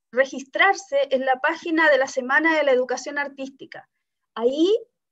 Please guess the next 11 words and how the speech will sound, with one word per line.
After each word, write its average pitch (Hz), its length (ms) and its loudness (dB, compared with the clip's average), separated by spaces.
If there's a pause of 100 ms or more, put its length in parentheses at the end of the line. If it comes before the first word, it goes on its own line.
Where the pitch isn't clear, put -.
(260)
en 240 120 2
primer 269 300 -2
lugar, 359 400 2
van 285 180 -2
a 339 40 4
encontrar 320 580 0
miles 339 480 2
de 349 80 -4
recursos 311 680 -2
que 277 100 -16
ustedes 320 320 -4